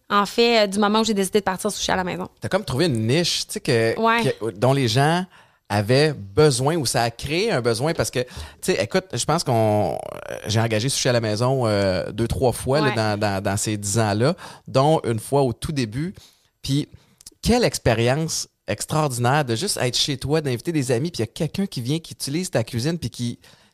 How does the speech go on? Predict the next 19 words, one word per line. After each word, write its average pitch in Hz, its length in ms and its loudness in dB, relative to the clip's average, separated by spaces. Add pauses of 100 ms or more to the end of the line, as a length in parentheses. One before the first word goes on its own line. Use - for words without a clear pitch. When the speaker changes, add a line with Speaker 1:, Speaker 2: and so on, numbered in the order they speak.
Speaker 2:
sais, 180 120 0
qui 131 140 -8
prépare 139 500 2
ça 175 380 2
devant 120 400 2
toi. 113 140 -2
Fait - 140 0
que - 60 -20 (400)
t'as - 120 4
été - 180 0
capable 214 380 4
de, 123 180 4 (580)
de, 110 220 4
de, 107 180 4
de 104 140 2
trouver 131 320 0
l'espèce 151 320 2
de 120 100 4
niche 151 420 0